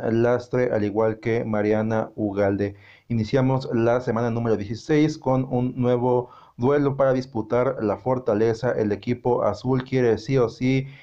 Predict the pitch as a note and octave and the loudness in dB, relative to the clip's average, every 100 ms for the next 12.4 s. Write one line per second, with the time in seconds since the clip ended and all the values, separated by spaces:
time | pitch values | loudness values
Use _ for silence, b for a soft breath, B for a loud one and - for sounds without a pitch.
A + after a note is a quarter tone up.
0 | B - G#2+ A#2+ B2+ B2+ B B B A2+ | B -8 0 2 2 0 B B B -2
1 | G#2+ G#2+ A#2 B2 B2 A2 G#2 B2+ B2 A2+ | -2 0 -2 0 0 0 0 -2 -2 0
2 | A2+ A#2+ G#2 G2 - C#3 C#3+ C#3 D3 C#3+ | -2 0 -2 -4 -2 2 2 2 0 0
3 | C#3 B B B - A2+ G#2+ G#2 G2+ B2+ | -2 B B B -4 2 4 4 2 -2
4 | A2 C3+ C3+ B2+ B2+ - C3 B2+ G#2+ B2 | 0 0 2 2 2 0 -2 -2 -4 -6
5 | B2 A#2 - C#3 C#3 C#3 C#3 C#3 A#2+ B2+ | -6 -8 -4 -4 0 0 0 0 0 0
6 | B2+ - A2+ G#2 G#2 G2+ G2+ b b b | 0 0 2 4 4 2 -2 b b b
7 | A#2 A#2 A#2 G#2+ G2 A#2 A#2 C#3 F3 E3+ | -4 -2 0 0 0 -2 0 0 0 0
8 | E3 D#3+ D#3 C#3 B2 B2+ C3+ - B2+ C3 | 0 2 2 0 0 -2 -4 0 2 2
9 | C3+ C#3 B B - A2+ A#2+ A#2+ A2+ A#2 | 2 -4 B B -2 0 2 2 2 2
10 | A2+ A#2 A#2+ B2+ B2+ b b b A2+ G#2+ | 0 -2 0 -2 -6 b b b 0 0
11 | G#2 A2 A#2 A#2+ - B2 - A#2 A#2+ - | 2 2 2 2 0 -2 0 -2 -2 -4
12 | A2+ A2 A2+ | 0 2 2